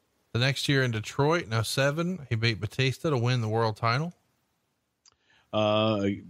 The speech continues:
Speaker 2: rising up again, man. It was just, you, you can't kill off that character.
Speaker 1: In oh eight, he won the world title again, this time from Edge. These guys go a long time, twenty-three minutes, fifty seconds.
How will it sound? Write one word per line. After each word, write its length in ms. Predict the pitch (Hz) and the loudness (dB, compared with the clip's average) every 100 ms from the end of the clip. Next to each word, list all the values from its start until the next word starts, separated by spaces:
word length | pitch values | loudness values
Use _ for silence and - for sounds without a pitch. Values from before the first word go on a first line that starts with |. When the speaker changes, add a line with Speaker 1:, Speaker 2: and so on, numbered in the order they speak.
| - - 104 | -20 -20 -10
Speaker 2:
rising 480 | 104 104 117 113 120 | -2 0 2 0 0
up 180 | 120 117 | -2 -2
again, 380 | 113 123 113 | -2 0 0
man. 360 | 92 95 95 98 | 0 2 2 0
It 120 | 92 | -2
was 220 | 90 90 | -4 -4
just, 640 | - - 101 95 - - - _ _ _ - | -4 0 2 2 -2 -6 -12 _ _ _ -4
you, 160 | 107 113 | -2 0
you 160 | 110 | -2
can't 240 | - 113 104 | 0 -2 -2
kill 220 | 117 110 | 0 0
off 160 | 110 | 0
that 160 | 113 107 | -2 -2
character. 480 | 120 123 117 82 76 _ _ _ _ _ 117 | 0 0 -2 -8 -10 _ _ _ _ _ -2
Speaker 1:
In 80 | |
oh 200 | 117 113 | 0 2
eight, 280 | 135 170 170 - | 0 0 -4 -6
he 100 | 113 | -2
won 240 | 127 127 131 | 2 2 2
the 60 | |
world 240 | 123 135 123 | 0 0 0
title 280 | 139 135 117 | 0 0 -2
again, 360 | 127 143 127 | 0 2 2
this 160 | 131 - | 0 0
time 260 | 139 123 | 0 0
from 180 | - 101 | 0 -2
Edge. 640 | 113 135 117 107 113 - - | 0 0 2 2 0 -2 -2
These 180 | 123 131 | -2 0
guys 220 | 120 107 | 0 -2
go 180 | 107 101 | -2 -2
a 20 | |
long 340 | 98 120 151 135 | 0 2 0 0
time, 320 | 104 92 104 | 0 -2 -2
twenty-three 460 | - 127 123 123 | -2 -2 0 0
minutes, 340 | 113 113 98 - | 0 0 -2 -4
fifty 320 | 117 - 98 | -4 -4 -8
seconds. 560 | - 90 - - - | -4 -4 -6 -20 -20